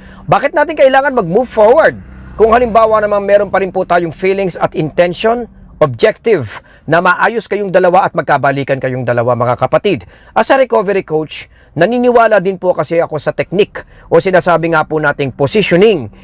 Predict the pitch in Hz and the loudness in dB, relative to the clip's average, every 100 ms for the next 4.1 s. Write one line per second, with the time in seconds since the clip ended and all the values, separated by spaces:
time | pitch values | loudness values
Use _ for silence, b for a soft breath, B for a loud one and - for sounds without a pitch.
0 | B 180 196 202 202 196 202 196 185 190 | B 2 4 2 2 0 0 -2 -2 -2
1 | 170 190 180 165 220 220 214 208 196 190 | 0 0 0 0 0 2 0 2 0 0
2 | 196 180 147 190 214 202 165 175 165 160 | -2 -4 -8 -4 -2 -2 0 2 2 0
3 | 165 143 131 127 214 - 202 208 208 175 | -4 -4 -2 -2 -4 2 2 6 4 2